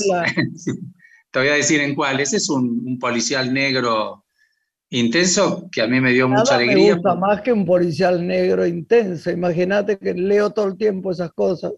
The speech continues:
Speaker 1: <laughs>
Speaker 2: Bueno, este
Speaker 1: Qué
Speaker 2: te va,
Speaker 1: bueno.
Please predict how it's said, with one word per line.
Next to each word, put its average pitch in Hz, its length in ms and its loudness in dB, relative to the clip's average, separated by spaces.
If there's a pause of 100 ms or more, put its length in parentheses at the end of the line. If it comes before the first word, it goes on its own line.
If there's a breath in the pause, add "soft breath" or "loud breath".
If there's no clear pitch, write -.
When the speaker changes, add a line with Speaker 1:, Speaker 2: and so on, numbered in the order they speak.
Speaker 1:
<laughs> 247 540 0 (1120 loud breath)
Speaker 2:
Bueno, 165 240 0
este 226 280 2
Speaker 1:
Qué 226 60 -4
Speaker 2:
te 240 100 6
va, 247 400 2
Speaker 1:
bueno. - 220 -8